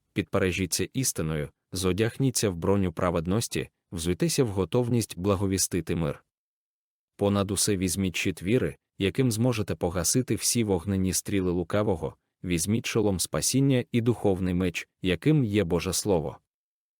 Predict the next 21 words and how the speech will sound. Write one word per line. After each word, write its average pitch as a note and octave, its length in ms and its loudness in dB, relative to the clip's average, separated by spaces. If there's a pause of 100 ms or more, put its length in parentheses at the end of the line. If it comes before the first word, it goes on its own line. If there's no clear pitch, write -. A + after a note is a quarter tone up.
(320)
Постійно G2 500 0
моліться F2+ 440 0
духом G2 380 0
усякою F2 440 0
молитвою F2 640 2
і G2 80 -2
проханням, G#2 600 0 (320)
дбайте F#2+ 400 0
про F#2 160 0
це G#2 220 0
з F#2 100 -2
усякою F#2 480 0
витривалістю F2 840 -2
і F#2+ 100 -2
благанням F#2+ 580 0
за F2 120 0
всіх - 300 -2
святих D#2 500 -2
і G#2 100 2
за F#2 140 0
мене, A2+ 300 2